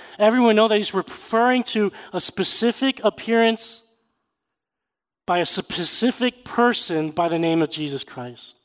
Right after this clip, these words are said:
That's what he's talking about. Jesus' appearance,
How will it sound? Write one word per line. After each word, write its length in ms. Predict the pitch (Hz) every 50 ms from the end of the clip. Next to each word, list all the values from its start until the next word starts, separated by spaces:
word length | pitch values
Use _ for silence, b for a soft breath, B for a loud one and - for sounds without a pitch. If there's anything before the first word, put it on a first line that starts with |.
| _ _ _ _ _ _ _ _ _ _ _ _ _ _ _ _ _ _ _ _ _ _ _ _ _ _ _ _ _ _ _ _ -
That's 180 | - 180 - -
what 80 | 202
he's 140 | 185 170 -
talking 360 | - 160 143 123 - - 127
about. 280 | 123 117 117 117 110 - _ _ _ _ _ _ _ _ _ _ _ _ _ _ _ _ _ _ _ _ _ _ _ _ _ _ _ _ _ _ _ _ _ _ _ -
Jesus' 640 | - 160 190 208 220 208 254 240 - 254 233 220
appearance, 840 | 220 196 - - - - - 233 254 233 190 156 147 151 151 - -